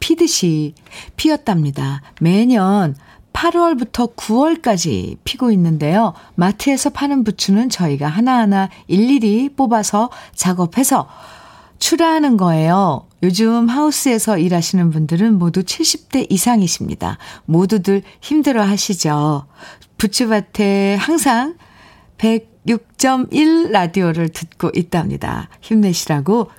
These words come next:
기운, 기운 좀 전해주세요. 이렇게, 아,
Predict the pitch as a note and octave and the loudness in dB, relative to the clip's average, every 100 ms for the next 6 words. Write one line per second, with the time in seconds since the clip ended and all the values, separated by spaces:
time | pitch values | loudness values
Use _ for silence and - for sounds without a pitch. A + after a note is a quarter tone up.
0 | - - E3 D3+ C#3 - - F3+ F#3+ F3+ | -12 -2 0 0 -2 -6 -4 0 2 2
1 | E3 F3 B3 B3+ F#3 D#3+ D3 D3 D#3 D3+ | 2 0 -2 -2 0 0 -2 -4 -2 0
2 | D3 D3 D3 C3+ C3+ C3+ B2+ - - - | 0 0 -2 -4 -8 -10 -12 -18 -20 -20
3 | - - - - A3 A3+ - - C#4+ D4+ | -20 -20 -16 -4 -2 -2 -6 -4 0 2
4 | C#4+ G3 D#3+ - - _ - G3+ G3 G3 | 2 0 -4 -14 -20 _ -2 0 0 0
5 | G3 F#3+ | 0 0